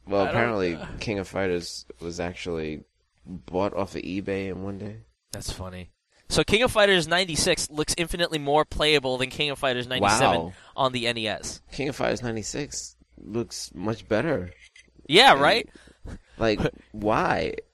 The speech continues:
Speaker 2: Here's
Speaker 1: I
Speaker 2: another
Speaker 1: mean,
Speaker 2: one.
Speaker 1: uh,
Speaker 2: Weird, weird pirated game, Super Mario sixteen for N E S. What?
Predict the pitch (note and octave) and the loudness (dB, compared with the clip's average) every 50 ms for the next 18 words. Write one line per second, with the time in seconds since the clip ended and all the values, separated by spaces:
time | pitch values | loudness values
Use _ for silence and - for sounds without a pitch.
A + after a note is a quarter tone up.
0 | _ _ - G#3 A#3 A#3 F3+ G#3 - - A2 - - - C#3+ C#3+ D#3 D#3+ E3 - | _ _ 0 2 4 4 6 6 6 6 6 6 4 2 2 0 0 0 0 -2
1 | - D3+ D3+ D#3+ F3+ G#3 G3+ - F#3+ F#3 F3+ F3 E3+ E3 E3+ D#3+ D#3 - - F#3 | -8 -6 0 2 2 2 4 4 4 4 4 4 2 2 0 2 2 2 0 0
2 | F3+ F#3+ F3+ F3+ F3 E3+ E3+ E3 D3+ D#3 - - - E3+ - - - - - - | 0 -2 0 2 4 4 4 4 4 4 6 6 6 6 6 6 4 2 2 0
3 | F3+ E3+ D3+ C3 A2+ G#2 G#2 - _ _ _ - - - - D3 D#3 D3+ D3 C#3+ | -2 -2 -4 -6 -10 -12 -14 -16 _ _ _ -12 -6 -4 -2 -2 2 4 6 6
4 | C3 A2+ G#2 - - - _ A2 A#2 A#2+ C3+ F3+ A#3 - - - - | 6 6 4 2 0 -2 _ -6 2 6 8 8 8 8 4 2 2